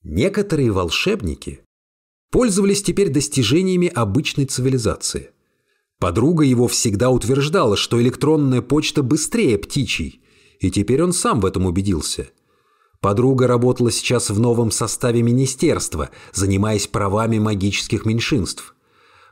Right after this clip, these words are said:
Правда, вместо правозащитной деятельности ей приходилось распутывать бытовые склоки с участием гоблинов,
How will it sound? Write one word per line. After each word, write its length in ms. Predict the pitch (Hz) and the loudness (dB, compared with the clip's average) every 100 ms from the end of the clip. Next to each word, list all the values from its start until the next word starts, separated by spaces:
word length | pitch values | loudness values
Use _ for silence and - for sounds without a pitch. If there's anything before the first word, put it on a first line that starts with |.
| - | -2
Правда, 300 | 139 170 175 | 0 2 2
вместо 440 | 165 185 - 165 | 2 0 0 -2
правозащитной 1000 | 160 156 147 127 147 - - 240 123 101 | 0 0 2 0 -2 -2 -2 -4 -2 -2
деятельности 840 | 90 98 90 90 87 - 90 80 - - | 0 0 0 -2 -2 -2 -6 -6 -10 -12
ей 200 | - 120 | -2 0
приходилось 560 | 156 160 147 147 165 - | 0 -2 -2 0 0 0
распутывать 580 | 139 - - 175 147 123 | -2 -2 -4 -2 0 0
бытовые 420 | 120 147 143 165 | -2 0 0 0
склоки 520 | - - 147 160 151 | -2 0 0 0 0
с 120 | 135 | -2
участием 580 | 139 - 139 - 113 101 | -2 0 -2 -2 0 0
гоблинов, 680 | 92 127 175 196 190 180 | 2 2 2 2 0 -2